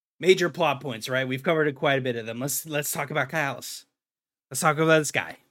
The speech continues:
So Callus, of course, known for a very long time, e-, ever since the D-, D two launch, we've known about Callus. He was the original, um, raid. And he's a pretty compelling character. He's kinda like this guy that,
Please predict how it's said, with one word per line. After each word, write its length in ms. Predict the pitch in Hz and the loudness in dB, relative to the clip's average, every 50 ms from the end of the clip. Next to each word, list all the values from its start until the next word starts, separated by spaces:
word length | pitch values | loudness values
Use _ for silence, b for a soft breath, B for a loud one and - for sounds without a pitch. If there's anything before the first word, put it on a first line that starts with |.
| _ _ _ _ _ _ _ _ _ _ _ _ _ _ | _ _ _ _ _ _ _ _ _ _ _ _ _ _
So 120 | - 165 139 | -6 -4 0
Callus, 420 | 175 165 165 160 156 156 151 - | 2 2 4 4 2 0 -2 -2
of 100 | 151 135 | -6 -6
course, 300 | - 160 151 147 139 - | -2 0 0 0 0 -2
known 300 | 151 143 143 147 143 135 | -2 -2 0 0 -2 -2
for 100 | 127 139 | -6 -6
a 60 | 123 | -2
very 260 | 127 143 143 147 143 143 | 2 4 4 4 4 2
long 240 | 139 135 135 135 | 0 -2 -4 -6
time, 320 | 131 147 135 127 127 131 143 | -6 -4 -4 -4 -2 -4 -4
e-, 100 | 139 95 | -6 -6
ever 400 | 143 143 147 135 143 143 156 151 | -6 -4 -4 -4 -4 -4 -4 -4
since 280 | 139 151 143 131 135 | -4 -4 -6 -6 -8
the 100 | - 139 | -10 -10
D-, 320 | 135 135 139 139 135 131 135 _ _ - | -10 -8 -6 -6 -8 -8 -12 _ _ -10
D 100 | 151 143 | -10 -8
two 140 | 135 147 | -6 -4
launch, 500 | 143 147 156 160 123 - - - - - _ _ _ _ _ _ _ - | -2 -2 -2 -2 -4 -6 -10 -16 -18 -18 _ _ _ _ _ _ _ -14
we've 80 | 139 139 | -8 -6
known 160 | 143 135 131 | -4 -4 -2
about 160 | 120 117 110 | -2 -4 -4
Callus. 380 | - 123 113 101 92 98 - - | -4 -6 -6 -6 -6 -8 -10 -10
He 80 | 120 113 | -10 -10
was 240 | 117 117 117 117 120 | -8 -8 -10 -10 -10
the 160 | 120 120 120 | -8 -6 -6
original, 720 | 120 127 127 123 - 135 131 127 127 127 131 131 131 135 - _ _ _ _ _ _ _ _ _ - | -4 -4 -6 -6 -4 -4 -4 -2 -2 -2 -4 -4 -6 -8 -12 _ _ _ _ _ _ _ _ _ -10
um, 560 | 123 120 120 120 120 123 123 123 127 127 - - _ _ _ _ _ - | -6 -4 -2 -2 -2 -2 -2 -2 -2 -4 -8 -14 _ _ _ _ _ -4
raid. 420 | 147 160 180 196 190 127 110 - - - - _ _ _ _ _ _ _ _ _ _ _ _ _ _ _ _ _ - | 0 2 4 4 4 2 -2 -10 -14 -20 -20 _ _ _ _ _ _ _ _ _ _ _ _ _ _ _ _ _ -6
And 520 | 143 147 151 151 151 151 151 151 151 151 | -4 -2 0 0 -2 -2 -4 -4 -6 -6
he's 320 | 147 147 160 170 175 175 | -6 -8 -8 -8 -4 -2
a 460 | 190 190 185 185 202 208 214 214 208 - _ | 0 2 4 2 2 0 -2 -6 -8 -10 _
pretty 160 | - 277 294 | -4 -4 -2
compelling 380 | 247 359 370 330 311 339 339 294 | 0 2 4 4 4 4 4 2
character. 260 | 330 370 370 370 190 | 2 2 2 2 0
He's 180 | 165 175 170 - | 0 -2 -2 -2
kinda 240 | - 208 220 240 269 | 0 0 0 0 0
like 280 | 262 240 240 233 240 | 0 0 0 0 0
this 180 | 220 208 202 208 | -2 -2 -2 0
guy 480 | - 151 139 139 139 147 160 175 175 _ _ _ _ _ _ _ _ _ _ _ - | 0 2 2 4 4 4 2 0 -2 _ _ _ _ _ _ _ _ _ _ _ -8
that, 540 | 147 139 143 143 143 139 135 135 131 135 | -4 0 2 4 4 4 2 0 -4 -8